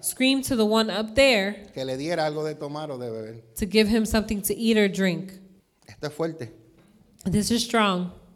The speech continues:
Speaker 2: Porque lo que el rico no sabía
Speaker 1: Because what the rich man didn't know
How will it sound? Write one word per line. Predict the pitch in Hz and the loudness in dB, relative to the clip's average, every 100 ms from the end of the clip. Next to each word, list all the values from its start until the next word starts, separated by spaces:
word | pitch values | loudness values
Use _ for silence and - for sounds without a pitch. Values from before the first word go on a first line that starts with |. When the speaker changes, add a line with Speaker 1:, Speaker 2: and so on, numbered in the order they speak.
| _ | _
Speaker 2:
Porque | 143 139 143 143 139 | -6 -2 -2 -2 -2
lo | 143 139 | -4 -2
que | |
el | 135 | -4
rico | 135 156 196 | -4 -6 -6
no | 185 180 | -6 -6
sabía | 180 175 180 117 - - | -6 -6 -6 -8 -10 -6
Speaker 1:
Because | 220 226 220 | 2 4 4
what | 233 | 4
the | 233 | 6
rich | 233 240 262 | 4 4 2
man | 247 | 2
didn't | 240 226 226 | 2 0 0
know | 262 269 190 | 0 0 0